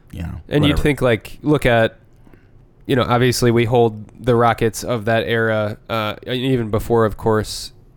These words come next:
Speaker 2: you know, you're talking space shuttle, and then even before that, Saturn fives, uh, Mercury, all that sort of thing. Those, that era of rockets, um, will always hold a special place to everyone,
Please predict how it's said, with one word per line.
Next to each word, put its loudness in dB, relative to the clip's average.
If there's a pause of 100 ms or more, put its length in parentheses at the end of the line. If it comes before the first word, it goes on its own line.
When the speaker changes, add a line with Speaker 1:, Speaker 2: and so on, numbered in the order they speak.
Speaker 2:
you -6
know, -2
you're -4
talking -2
space 0
shuttle, 0
and -6
then -4
even -8
before -4
that, 2
Saturn -4
fives, 0
uh, -4
Mercury, -2
all 2
that 0
sort -4
of -6
thing. -4 (1600)
Those, 2 (140)
that 2
era 6
of 4
rockets, 0
um, -4 (360)
will 2
always 4
hold 2
a -2
special 0
place 2 (360)
to 2
everyone, 0